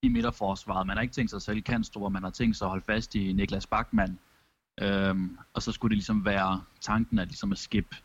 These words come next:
altså Jesper Hjulsgaard videre. Men igen, det er kun noget, jeg sådan har hørt, øh,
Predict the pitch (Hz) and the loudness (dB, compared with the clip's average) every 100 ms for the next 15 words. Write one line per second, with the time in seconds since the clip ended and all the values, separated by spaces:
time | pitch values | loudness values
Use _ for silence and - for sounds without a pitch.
0 | _ _ _ _ _ _ _ _ - 95 | _ _ _ _ _ _ _ _ -4 0
1 | 95 - 107 107 110 95 98 92 92 92 | 0 2 4 4 4 2 0 2 2 4
2 | 117 117 104 - 107 104 104 110 117 104 | 4 4 0 -4 -4 -2 0 0 2 0
3 | 110 - 117 113 110 101 95 101 95 95 | -2 -2 0 0 0 -2 -4 -8 -12 -4
4 | 120 107 - - - - 50 50 50 | -2 -2 -4 -18 -14 -10 -8 -10 -10